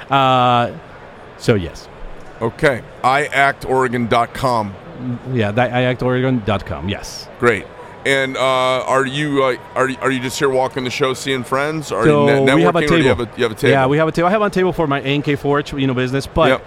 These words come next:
Speaker 1: I was able to, you know, get funding, uh, oh, you know,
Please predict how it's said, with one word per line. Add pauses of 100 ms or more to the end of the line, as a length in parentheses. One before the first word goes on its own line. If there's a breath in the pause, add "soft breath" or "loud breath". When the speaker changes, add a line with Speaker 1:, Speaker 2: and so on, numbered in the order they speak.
(140)
Speaker 1:
I
was
able
to, (440 loud breath)
you
know,
get
funding,
uh,
oh,
you
know,